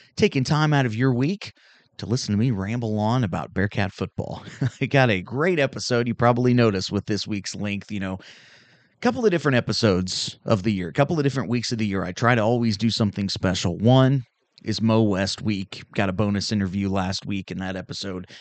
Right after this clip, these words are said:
And the other is Pitt State. Well, it just so happens that this, uh, this week is also homecoming week. So that means M Club Hall of Fame inductions. We've known about that for a while. I've talked about that. And, uh,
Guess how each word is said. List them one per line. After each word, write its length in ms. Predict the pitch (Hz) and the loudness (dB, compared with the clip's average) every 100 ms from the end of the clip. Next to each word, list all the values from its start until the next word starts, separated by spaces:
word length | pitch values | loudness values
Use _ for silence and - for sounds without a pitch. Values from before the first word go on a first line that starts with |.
| - - - - - | -20 -20 -20 -18 -4
And 160 | 113 | 0
the 120 | 113 127 | 4 6
other 220 | 151 151 | 6 4
is 240 | - 101 | 2 -4
Pitt 240 | - 127 - | 0 0 0
State. 380 | - 87 78 - | -6 -6 -8 -6
Well, 180 | 107 117 | -2 0
it 60 | |
just 220 | 120 175 - | 0 -2 -2
so 140 | 175 | 0
happens 680 | 143 175 - 92 101 135 - - - _ _ _ - | 0 0 -2 -2 -2 -2 -6 -14 -20 _ _ _ -4
that 220 | 110 - | -4 0
this, 420 | 110 110 - - | 0 0 -2 0
uh, 320 | 107 95 92 - - - | 2 2 0 -2 -6 0
this 240 | 120 - | 0 0
week 260 | 113 131 123 | -2 0 0
is 120 | 104 | 2
also 340 | 131 - 160 | 2 2 0
homecoming 580 | 151 220 277 123 98 87 | 0 -4 -2 -4 -4 -8
week. 380 | 92 - - - - | -10 -12 -18 -20 -12
So 420 | - 139 170 110 | -2 4 6 6
that 180 | 101 113 | 2 -2
means 280 | 113 113 98 | 0 -2 -2
M 220 | 107 123 | -2 -2
Club 320 | 117 127 123 107 | -2 0 0 2
Hall 260 | 123 131 | 2 2
of 80 | 110 | 2
Fame 320 | - 123 120 | 4 6 6
inductions. 640 | 113 107 117 - 135 135 107 | 6 4 4 2 -4 -4 -4
We've 160 | 98 | -2
known 200 | 113 139 | 0 2
about 220 | 123 110 113 | 4 4 4
that 180 | 101 | 2
for 120 | - 101 | 4 4
a 60 | |
while. 300 | 92 98 110 | 6 6 4
I've 100 | 90 | 2
talked 280 | - 104 107 | 2 0 2
about 260 | 101 98 - | 0 0 2
that. 260 | 101 107 - - - - - | 2 2 -2 -20 -20 -20 -10
And, 280 | 98 87 87 | -6 -4 -2
uh, 180 | 90 | -2